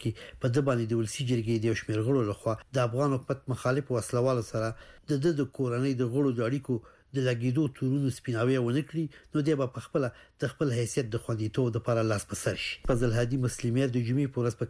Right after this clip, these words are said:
کابل کې یو خبري کنفرانس ته په وینا کې ویل چې د ده په کورنۍ باندې مخالفو وسلوالو سره د اړیکو د تور په لګولو د ولسي جرګې یو شمېر غړو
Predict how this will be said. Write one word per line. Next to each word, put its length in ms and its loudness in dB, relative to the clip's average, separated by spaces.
کابل 240 2
کې 100 -2
یو 140 -2
خبري 260 0
کنفرانس 400 -2
ته 140 -2
په 100 2
وینا 200 2
کې 160 -6
ویل 260 2
چې 100 -2
د 140 2
ده 40 2
په 20 0
کورنۍ 440 2
باندې 240 0
مخالفو 400 0
وسلوالو 520 0
سره 160 0
د 180 -4
اړیکو 280 -2
د 160 0
تور 200 2
په 120 0
لګولو 420 2
د 100 -4
ولسي 300 -2
جرګې 500 0
یو 140 2
شمېر 280 0
غړو 180 2